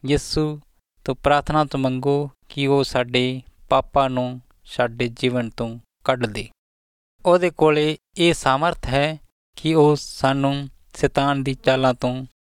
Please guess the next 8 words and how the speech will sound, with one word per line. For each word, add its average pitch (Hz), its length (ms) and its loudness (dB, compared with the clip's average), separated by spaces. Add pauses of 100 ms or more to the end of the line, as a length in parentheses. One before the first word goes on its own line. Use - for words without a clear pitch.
(200)
ਬਚਾਵੇਗਾ। 110 640 -2 (880)
ਉਹ 165 480 4
ਸਾਨੂੰ 151 520 0 (200)
ਆਪਣੇ 147 480 0 (440)
ਪੁੱਤਰ - 380 2
ਤੇ 143 320 0 (420)
ਪੁੱਤਰੀਆਂ 156 500 2
ਬਣਾਵੇਗਾ। 117 800 0